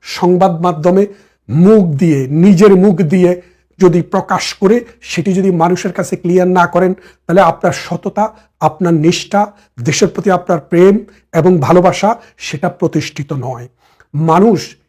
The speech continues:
এটাকে ভালোভাবে নেবে না, এবং এর জন্য আপনারা যারাই এই ভিতরে ভেতরে এই দুর্নীতিটা করতে চাচ্ছেন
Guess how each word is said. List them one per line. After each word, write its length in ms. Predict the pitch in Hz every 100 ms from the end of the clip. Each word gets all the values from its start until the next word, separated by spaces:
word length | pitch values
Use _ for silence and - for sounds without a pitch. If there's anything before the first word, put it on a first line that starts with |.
| _ -
এটাকে 360 | 165 180 -
ভালোভাবে 480 | 156 - 165 160 175
নেবে 200 | 160 160
না, 140 | 190 233 - _ -
এবং 240 | 170 202 -
এর 260 | 190 214 220
জন্য 380 | 208 151 135 143 _ _ _ _ _ _ _
আপনারা 460 | 156 156 - 170 175
যারাই 420 | 151 147 190 - - _ _ _ _ _ _ _
এই 180 | 175 156 139
ভিতরে 360 | 147 180 175
ভেতরে 520 | 139 147 196 147 143 _ _ _
এই 180 | 151 135
দুর্নীতিটা 580 | 165 151 147 139 143 165
করতে 320 | 185 - 139
চাচ্ছেন 600 | - 185 135 - 226